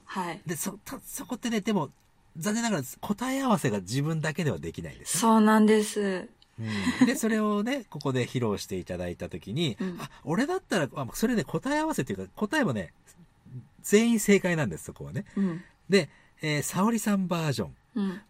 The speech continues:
Speaker 2: 俺バージョンの英語があるだけであって。
Speaker 1: うんうんうんうん。
Speaker 2: で、結構だ-、だから、同じ感じっていうか、まあ、アクセスの仕方は違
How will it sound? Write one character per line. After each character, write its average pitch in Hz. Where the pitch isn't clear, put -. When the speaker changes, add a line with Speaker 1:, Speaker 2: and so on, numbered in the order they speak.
Speaker 2:
俺 143
バ 135
ー -
ジ 107
ョ 87
ン 90
の 147
英 90
語 135
が 107
あ 85
る 80
だ 73
け -
で 67
あ -
っ -
て。 214
Speaker 1:
う 202
ん 196
う 180
ん -
う 180
ん 180
う -
ん。 -
Speaker 2:
で、 226
結 311
構 247
だ-、 208
だ 220
か 202
ら、 131
同 247
じ 277
感 285
じ 277
っ 277
て 233
い 202
う 185
か、 151
ま 151
あ、 143
ア 214
ク -
セ 254
ス 190
の 160
仕 -
方 135
は 117
違 -